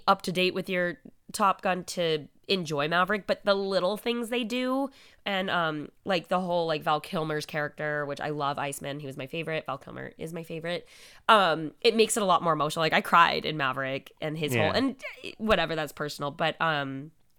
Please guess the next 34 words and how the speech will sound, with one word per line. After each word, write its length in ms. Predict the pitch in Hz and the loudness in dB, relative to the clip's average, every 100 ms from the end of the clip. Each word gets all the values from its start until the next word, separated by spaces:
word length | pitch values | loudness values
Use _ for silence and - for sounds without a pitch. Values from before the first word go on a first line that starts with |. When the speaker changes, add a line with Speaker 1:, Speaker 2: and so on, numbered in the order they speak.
| _ _ - _ - | _ _ -20 _ 0
Speaker 1:
it 160 | 208 | 2
is, 600 | 175 156 - - - - - | 2 -2 -2 -2 -4 -4 4
it's, 520 | 247 - - - - - | 4 4 -2 -2 -2 2
it 120 | 277 | 4
was 120 | 240 | 4
so 200 | - 196 | 6 4
good. 320 | 160 135 131 - - _ _ _ _ | 2 -2 -4 -10 -20 _ _ _ _
I 80 | 247 | 4
was 180 | 262 196 | 4 4
really 260 | 214 190 | 4 4
impressed. 540 | 160 160 - - - - _ - - | 2 0 -4 -6 -10 -14 _ -20 -12
Speaker 2:
You 320 | 127 165 202 | -4 0 2
saw, 640 | - 202 170 156 135 120 - | 4 6 8 6 4 2 6
I'm 140 | 156 | 8
assuming 380 | 180 - 165 151 | 8 8 6 6
you 120 | 139 | 6
watched, 500 | 131 117 117 - - - _ _ | 8 8 8 2 -10 -12 _ _
you 160 | 156 127 | -6 -2
could, 200 | 147 156 | 4 6
I 80 | 143 | 6
think 160 | 151 | 4
we've 120 | 139 120 | 0 4
talked 180 | 127 | 4
about 120 | 113 107 | 4 0
this 120 | 107 | -2
before. 300 | 127 202 156 | 2 4 6
You, 240 | 143 170 - | 6 2 2
you're 420 | 165 165 165 156 | 6 8 8 4
pretty 340 | - 170 139 | 4 4 6
loyal 360 | 127 127 131 123 | 8 10 10 8
to 160 | 131 | 6
S 180 | 123 - | 2 2
N 60 | 123 | 4
L. 240 | 120 113 | 6 4